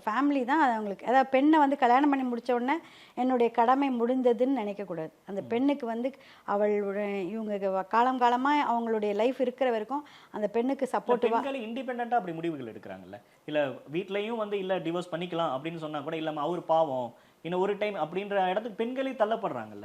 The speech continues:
Speaker 2: அது அந்த மாதிரியான
Speaker 1: இந்த ஓ-,
Speaker 2: பெண்களுக்கு
Speaker 1: அந்த,
Speaker 2: நீங்க
Speaker 1: அது,
Speaker 2: என்ன
Speaker 1: அந்த
Speaker 2: சொல்றீங்க?
Speaker 1: டார்ச்சரின், அ, அ, எல்லை வந்து அவங்களுக்கு தான் தெரியும்.
Speaker 2: ம்.
Speaker 1: அப்போ, இப்போ இந்த ஒரு டார்ச்சர் பண்றாருன்னு நம்ம சொல்றோம். இவர் மாறத்துக்குரிய வாய்ப்பு இருக்கா இல்லையான்னு அவங்க தானே ஜட்ஜ் பண்ணணும்.
Speaker 2: ம்.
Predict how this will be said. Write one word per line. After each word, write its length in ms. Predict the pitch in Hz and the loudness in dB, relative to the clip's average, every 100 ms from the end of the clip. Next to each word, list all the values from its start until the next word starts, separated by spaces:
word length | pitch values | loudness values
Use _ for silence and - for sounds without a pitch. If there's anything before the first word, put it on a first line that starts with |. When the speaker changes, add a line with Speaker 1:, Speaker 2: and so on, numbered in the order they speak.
| - | -8
Speaker 2:
அது 300 | 143 196 208 | -4 -4 -4
அந்த 240 | 170 202 | -4 -4
மாதிரியான 340 | 220 233 233 370 | -4 -2 2 6
Speaker 1:
இந்த 120 | 311 | 10
ஓ-, 120 | 285 | 10
Speaker 2:
பெண்களுக்கு 300 | - 277 311 | 10 8 8
Speaker 1:
அந்த, 0 | |
Speaker 2:
நீங்க 280 | 294 302 277 | 8 6 6
Speaker 1:
அது, 0 | |
Speaker 2:
என்ன 0 | |
Speaker 1:
அந்த 140 | 277 | 6
Speaker 2:
சொல்றீங்க? 460 | 277 285 339 381 370 | 10 12 12 10 8
Speaker 1:
டார்ச்சரின், 340 | 339 302 269 | 8 6 6
அ, 400 | 247 233 226 220 - - - | 2 2 2 0 -4 -16 -6
அ, 420 | - 226 226 220 214 | 4 6 8 6 6
எல்லை 460 | 254 320 370 359 | 8 8 8 8
வந்து 200 | 311 302 | 6 10
அவங்களுக்கு 420 | 311 269 320 302 269 | 12 12 10 8 4
தான் 180 | 302 | 4
தெரியும். 380 | 277 220 208 185 - _ | 4 2 2 -2 -8 _
Speaker 2:
ம். 80 | 147 117 | -14 -8
Speaker 1:
அப்போ, 360 | 104 220 247 233 | -4 4 6 6
இப்போ 380 | 240 226 226 262 | 4 4 6 6
இந்த 280 | 240 233 214 | 6 4 4
ஒரு 180 | 233 220 | 4 6
டார்ச்சர் 320 | 262 277 302 | 6 6 4
பண்றாருன்னு 400 | 269 254 269 269 | 4 6 8 8
நம்ம 220 | 302 277 240 | 6 4 2
சொல்றோம். 380 | 233 226 208 214 - - - | 2 0 0 -4 -8 -20 -16
இவர் 300 | - 294 311 | -2 4 6
மாறத்துக்குரிய 640 | 277 294 339 302 320 311 294 | 12 12 12 10 4 8 12
வாய்ப்பு 320 | 269 311 302 | 12 12 8
இருக்கா 260 | 311 339 330 | 2 6 8
இல்லையான்னு 380 | 302 302 330 | 8 6 6
அவங்க 340 | 349 285 311 330 | 8 10 10 8
தானே 200 | 359 359 | 8 8
ஜட்ஜ் 240 | 277 233 - | 6 4 2
பண்ணணும். 360 | 240 226 233 - _ | 0 0 -2 -4 _
Speaker 2:
ம். 220 | - 131 | -16 -14